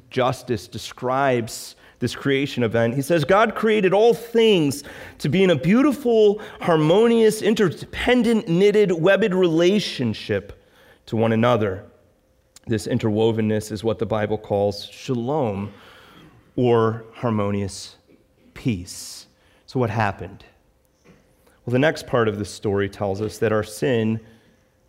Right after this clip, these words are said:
disrupted our peace with God. John Milton, in his epic poem, Paradise Lost, describes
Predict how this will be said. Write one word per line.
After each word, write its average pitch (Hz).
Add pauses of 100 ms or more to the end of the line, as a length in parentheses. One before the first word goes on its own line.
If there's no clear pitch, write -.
(160)
disrupted 117 (1120)
our 101
peace 92
with -
God. - (1600)
John 151
Milton, 147
in 123
his 113 (120)
epic 135
poem, 117
Paradise 117
Lost, 113 (180)
describes 131